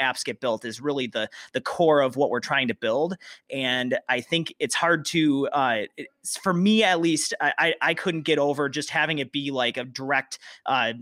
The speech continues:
sister of the, wh-, which it, it, for all intents and purposes, it is. Um, but it just, it, giving that separation for me made it feel like it could be its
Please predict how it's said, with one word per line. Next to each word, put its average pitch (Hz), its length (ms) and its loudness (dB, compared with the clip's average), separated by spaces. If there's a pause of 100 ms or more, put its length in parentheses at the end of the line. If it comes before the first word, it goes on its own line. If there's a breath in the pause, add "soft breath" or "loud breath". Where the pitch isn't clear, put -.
(300)
sister - 540 0
of 143 200 -2
the, 151 60 -6
wh-, 190 200 -2
which 202 160 0
it, 214 240 2
it, - 180 4
for 254 120 4
all 226 100 8
intents 185 260 2
and 160 60 -2
purposes, 165 460 -2
it - 120 -8
is. 170 380 -6 (240 loud breath)
Um, 127 360 -6 (160)
but 180 180 0
it 170 160 0
just, 196 240 0
it, 156 240 -4
giving 196 240 0
that 185 200 0
separation 151 580 -2
for 147 140 -4
me 143 260 -4
made 139 180 -2
it 120 80 -4
feel 143 280 -4
like 131 180 -2
it 131 100 -8
could 135 100 -8
be 135 160 -4
its 120 140 -4